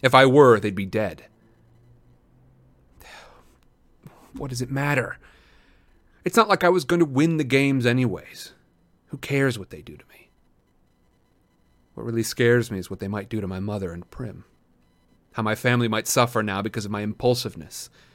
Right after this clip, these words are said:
Will they take their few belongings or s-, send my mother to prison and Prim to the community home? Or kill them? They wouldn't kill them, would they?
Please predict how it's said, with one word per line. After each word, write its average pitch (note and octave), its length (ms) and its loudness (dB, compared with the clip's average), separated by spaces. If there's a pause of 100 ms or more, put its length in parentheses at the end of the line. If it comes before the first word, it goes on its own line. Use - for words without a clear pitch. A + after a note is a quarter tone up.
(920)
Will F#2+ 80 -12
they G2+ 60 -8
take B2 240 -6
their A2+ 100 -2
few A#2+ 220 -6
belongings A#2 540 2
or G2+ 120 -4 (100)
s-, - 160 -20
send A#2+ 220 -2
my A#2 80 2
mother B2 220 2
to A#2+ 80 -2
prison C3+ 380 2
and A#2+ 200 -2
Prim C3+ 240 -2
to C3 60 -2
the B2 60 -4
community B2+ 400 -2
home? E3 360 -2 (640)
Or - 80 -8
kill D#3 260 2
them? A3+ 280 -2 (1200)
They A#2+ 80 -10
wouldn't B2+ 220 -12
kill D#3 180 -6
them, G2 160 -10
would G2 160 -6
they? E3 140 -14